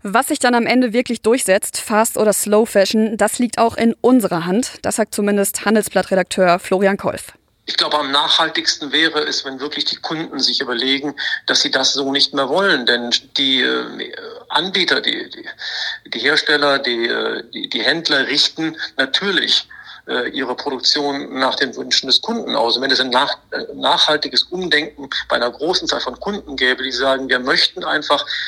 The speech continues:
Speaker 2: weniger, äh, neue Dinge kaufen, dafür auch gerne etwas mehr ausgeben, damit die Dinge besser sind und vielleicht auch besser produziert werden“,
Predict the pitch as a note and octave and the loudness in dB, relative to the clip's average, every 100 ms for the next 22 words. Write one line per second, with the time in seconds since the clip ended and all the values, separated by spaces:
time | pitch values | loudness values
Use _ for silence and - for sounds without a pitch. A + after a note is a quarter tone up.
0 | - A2+ C#3+ F#3 F#3+ F3+ F3+ F3 - - | -10 -2 0 2 0 2 0 0 -8 -16
1 | - D3+ D3 C#3+ C#3 C#3 D#3 D3+ D#3+ E3 | -10 -2 0 0 0 2 2 2 0 0
2 | D#3+ C#3+ D#3 D3+ D#3+ D3 C#3+ - - D3 | 2 2 2 2 -2 -2 -2 0 -2 -2
3 | C#3+ D3 D#3 C#3+ - C#3 C#3 D3+ E3 D#3 | 0 2 2 0 -2 -6 -2 0 0 0
4 | D#3+ - D#3 D#3 C#3 - - - D3 C#3+ | -2 0 0 0 -2 -6 -6 -8 -6 -6
5 | - D#3+ F3 D#3+ F3 F3+ - - - - | -4 -2 0 0 -2 -4 -8 -6 -6 -4
6 | - - - - B2+ B2+ - A2 G#2 B2 | -2 -2 -2 -6 -6 -2 0 0 0 0
7 | A#2+ | 0